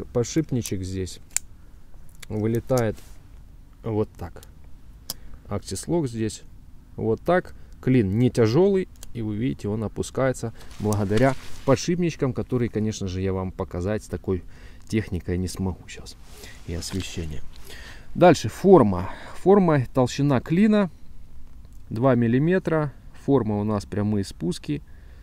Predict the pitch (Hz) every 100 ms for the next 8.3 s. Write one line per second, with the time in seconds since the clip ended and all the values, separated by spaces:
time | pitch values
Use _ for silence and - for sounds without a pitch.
0 | - - - - - 120 139 123 117 127
1 | 107 101 123 120 110 101 - 98 113 104
2 | 98 98 95 - 85 - - - - -
3 | - 95 104 110 104 - 110 165 185 -
4 | 123 107 - 104 - - 165 143 131 -
5 | 113 107 135 131 117 107 - - 143 127
6 | 110 - 113 101 90 87 85 82 - 85
7 | - 143 - 104 101 95 98 123 - 87
8 | - 85